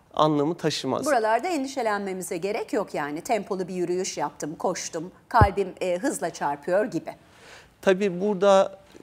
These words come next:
Speaker 1: kişinin egz-, yaptığı egzersizin düzeyiyle kalp atışları arasında belli bir paralellik olması gerekir. Eğer
Speaker 2: Hı.
Speaker 1: kişi, e, çok az eforla kalp atışları çok fazla artıyorsa bu da bir,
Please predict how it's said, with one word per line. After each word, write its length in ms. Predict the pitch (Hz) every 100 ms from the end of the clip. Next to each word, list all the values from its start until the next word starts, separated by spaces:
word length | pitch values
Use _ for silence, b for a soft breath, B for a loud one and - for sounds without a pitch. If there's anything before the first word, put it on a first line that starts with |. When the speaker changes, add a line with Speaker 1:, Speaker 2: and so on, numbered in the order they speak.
| -
Speaker 1:
kişinin 580 | - 165 - 208 233 -
egz-, 440 | 170 165 147 156 147
yaptığı 440 | 160 160 - 220
egzersizin 920 | 202 165 147 170 175 170 170 180 226 175
düzeyiyle 800 | 160 180 196 247 196 160 226 - b b
kalp 320 | - 202 214
atışları 540 | 196 - - - 180 185
arasında 760 | 175 170 - 170 180 208 233 - B B
belli 300 | 151 180 185
bir 140 | 185 170
paralellik 720 | - 170 170 175 180 185 -
olması 420 | 139 120 120 -
gerekir. 420 | 120 117 113 -
Eğer 340 | - 160 165 151
Speaker 2:
Hı. 60 |
Speaker 1:
kişi, 400 | - 160 - 165 151 B B B B
e, 180 | - 147
çok 320 | 147 - 233
az 160 | 196 147
eforla 720 | 147 - 156 147 127 123 - - -
kalp 300 | 180 180 175
atışları 440 | - - 175 147
çok 240 | - 208
fazla 400 | - 156 143 131
artıyorsa 680 | 135 127 - 123 127 214 262 B B B
bu 100 | 202
da 180 | 226 170
bir, 260 | 160 143